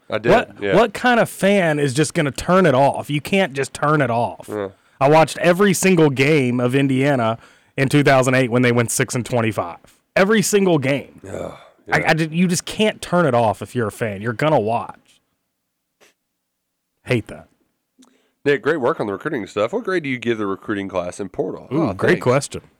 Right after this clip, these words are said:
Speaker 1: Uh, recruiting class, uh, I'm
Speaker 2: You gonna make these two separate things, recruiting
Speaker 1: Yes,
Speaker 2: class
Speaker 1: yes.
Speaker 2: and Portal?
Speaker 1: Uh, Portal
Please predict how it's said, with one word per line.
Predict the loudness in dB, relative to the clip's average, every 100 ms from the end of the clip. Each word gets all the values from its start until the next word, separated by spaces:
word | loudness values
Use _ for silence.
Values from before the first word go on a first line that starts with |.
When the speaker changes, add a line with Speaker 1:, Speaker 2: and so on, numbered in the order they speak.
| -6
Speaker 1:
Uh, | 0 2 2 0 -4 -12 _ _ _ _ _ _ _ _ _ _ _ _ _ _ _ _ _ _ _ _ _
recruiting | _ -18 -18 -6 0 0 0
class, | 0 2 2 0 -6 _
uh, | -4 -2 -2
I'm | -4 -4 -14 _ _ _ _ _ _ _ _ _ _ _ _ _ -6
Speaker 2:
You | 0
gonna | 2
make | 2 0
these | -2 -4
two | -2
separate | 0 0 -2 -4
things, | -2 -2 -2
recruiting | 0 0 4
Speaker 1:
Yes, | 4
Speaker 2:
class | 4 2
Speaker 1:
yes. | 2
Speaker 2:
and | 2
Portal? | 2 0 0
Speaker 1:
Uh, | 2 2 0
Portal | 2 4 6 4